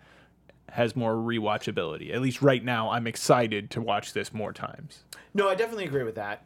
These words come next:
Speaker 2: And I think that the first one was just revolutionary in that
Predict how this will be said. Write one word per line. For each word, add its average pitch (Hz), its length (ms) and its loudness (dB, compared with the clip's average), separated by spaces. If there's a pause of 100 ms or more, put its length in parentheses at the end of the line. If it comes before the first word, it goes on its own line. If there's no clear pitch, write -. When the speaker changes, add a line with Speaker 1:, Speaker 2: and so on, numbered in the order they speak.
Speaker 2:
And 123 500 -4
I 120 480 -4 (100)
think 135 360 -8
that 117 380 -2 (200)
the 131 100 -2
first 175 400 -6
one 135 640 -2 (200)
was 123 280 -6
just 127 200 -6
revolutionary 117 800 -6
in 113 160 -12
that 113 180 -8